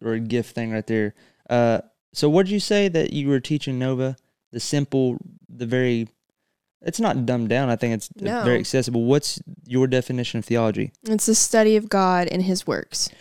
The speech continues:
Speaker 1: The study of God and his works. So we, this episode, this first episode of season two is going to be laying down definitions, because if we can't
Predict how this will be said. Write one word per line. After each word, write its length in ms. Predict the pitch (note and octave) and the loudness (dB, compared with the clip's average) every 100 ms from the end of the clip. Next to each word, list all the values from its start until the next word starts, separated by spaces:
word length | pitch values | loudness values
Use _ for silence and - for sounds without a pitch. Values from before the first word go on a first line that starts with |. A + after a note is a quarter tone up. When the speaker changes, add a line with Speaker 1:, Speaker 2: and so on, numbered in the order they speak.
| - | -12
Speaker 1:
The 80 | - | -4
study 360 | A#2+ - C#3 D3+ | -2 2 2 2
of 100 | C3+ | 2
God 300 | C3 A#2+ A#2+ | 2 2 2
and 220 | - A2+ | -2 -4
his 160 | A2 A2 | -2 -2
works. 420 | G#2+ A2 - - - | 0 0 -2 -10 -6
So 340 | - B2+ A#2 - - - _ _ _ | 0 2 2 -2 -20 -20 _ _ _
we, 520 | - B2+ D3+ F#3+ G3 D#3 | -18 2 4 6 4 4
this 280 | D#3 G#3+ - | 4 4 2
episode, 640 | E3 F3 E3 D#3 C3+ B2 | 2 2 2 2 4 2
this 160 | C3 - | 0 -2
first 320 | - D3+ - | 0 0 2
episode 420 | C3 C#3 - B2 | -2 0 -2 0
of 80 | A2+ | 0
season 260 | B2+ A#2 A#2 | 0 0 2
two 140 | B2 | 2
is 160 | A#2 G#2+ | 2 2
going 180 | B2 C#3 | 0 2
to 60 | |
be 140 | C3+ A#2 | 2 2
laying 440 | G#2+ A#2 C3 C3 | 4 2 2 0
down 220 | A#2 A#2 | -2 -2
definitions, 680 | A2+ A2+ A2+ A2+ - A2 G#2 | -2 -2 -4 -6 -6 -8 -4
because 300 | A#2 - B2 | -4 0 0
if 160 | A#2 - | 0 2
we 160 | D3 | 2
can't 320 | F3 F#3+ E3 | 2 2 0